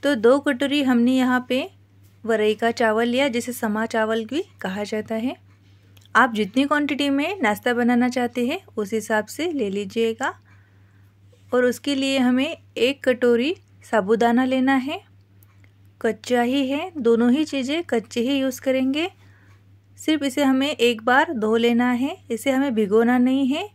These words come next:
बिल्कुल इंस्टेंट बना रहे हैं। तो चलिए, अब दोनों को हम अच्छे से एक बार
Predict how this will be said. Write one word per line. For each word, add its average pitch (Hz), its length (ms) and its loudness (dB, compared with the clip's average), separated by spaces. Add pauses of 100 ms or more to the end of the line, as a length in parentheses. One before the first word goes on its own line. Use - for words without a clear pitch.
(140)
बिल्कुल 247 400 -2
इंस्टेंट 247 440 0
बना 262 260 2
रहे 277 240 -2
हैं। 311 220 -8 (460)
तो 247 60 0
चलिए, 190 460 0 (240)
अब 220 140 0
दोनों 214 340 0
को 254 120 -2
हम 247 380 -2
अच्छे 220 280 -2
से 247 240 -2
एक 208 140 -6
बार 269 200 -2